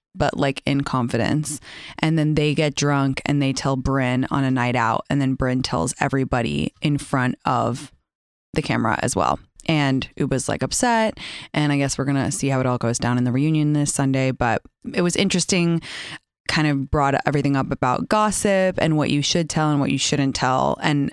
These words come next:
and I think it's an interesting discussion to be had. Also,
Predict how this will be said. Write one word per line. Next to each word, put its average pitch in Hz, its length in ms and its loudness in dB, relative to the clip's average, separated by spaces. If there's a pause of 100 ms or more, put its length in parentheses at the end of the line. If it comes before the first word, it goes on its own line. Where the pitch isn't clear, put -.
and 143 160 2
I 139 60 2
think 143 220 0
it's 135 120 -4
an 131 80 2
interesting 131 720 0 (240)
discussion 139 600 0 (120)
to 131 300 2 (160)
be 131 140 0
had. 117 400 0 (360)
Also, 190 640 2